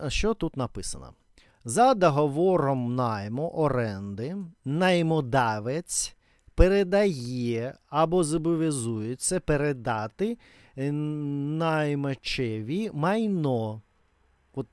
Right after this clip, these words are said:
е, таке слово з-, дуже сл-, складно. Наймачеві.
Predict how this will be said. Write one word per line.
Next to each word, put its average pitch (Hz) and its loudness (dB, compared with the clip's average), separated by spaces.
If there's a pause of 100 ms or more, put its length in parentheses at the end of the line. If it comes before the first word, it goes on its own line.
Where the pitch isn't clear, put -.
(120)
е, - -8 (920)
таке - -14
слово 156 -4
з-, 104 -10 (280)
дуже 101 -10
сл-, 104 -14
складно. 92 -8 (280)
Наймачеві. 123 -6